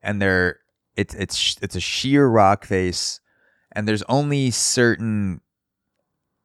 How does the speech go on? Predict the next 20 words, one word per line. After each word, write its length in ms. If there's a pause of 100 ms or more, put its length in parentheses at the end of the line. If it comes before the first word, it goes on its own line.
(240)
ways 640
to 420
get 240
up 240
it. 160
There, 260
there 220
are 60
holds. 560
There's 240
no 100
way 160
to 60
go 180
around. 460
There's 160
not 120
a 60
side 420
path. 400